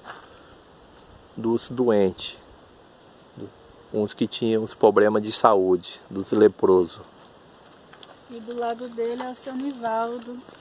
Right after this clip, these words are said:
Speaker 1: A história desse senhor Nivaldo,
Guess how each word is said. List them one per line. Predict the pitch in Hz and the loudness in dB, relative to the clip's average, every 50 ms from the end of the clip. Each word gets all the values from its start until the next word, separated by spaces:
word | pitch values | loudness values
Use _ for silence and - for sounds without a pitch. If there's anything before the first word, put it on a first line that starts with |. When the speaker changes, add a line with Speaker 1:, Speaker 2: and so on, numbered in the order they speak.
| - - - - - - - - - - - - - - - - - - - - - - - - - - - - | -20 -20 -20 -20 -20 -20 -20 -20 -20 -20 -20 -20 -20 -18 -18 -18 -18 -20 -20 -20 -20 -20 -20 -20 -20 -10 -2 2
Speaker 1:
A | 110 | 2
história | 120 - - - - 143 143 143 143 131 | 2 2 -2 4 8 8 8 8 8 6
desse | 120 123 120 - - - 107 104 - - | 4 4 4 4 2 -2 -4 -4 -6 -10
senhor | - - - - 113 110 107 98 95 - - - - - - - - - | -12 -4 4 6 8 8 8 6 2 -4 -14 -20 -20 -20 -20 -20 -8 -2
Nivaldo, | 117 123 120 98 90 98 113 135 139 123 104 92 - 113 | 2 2 4 6 8 8 8 10 8 6 4 0 -4 -14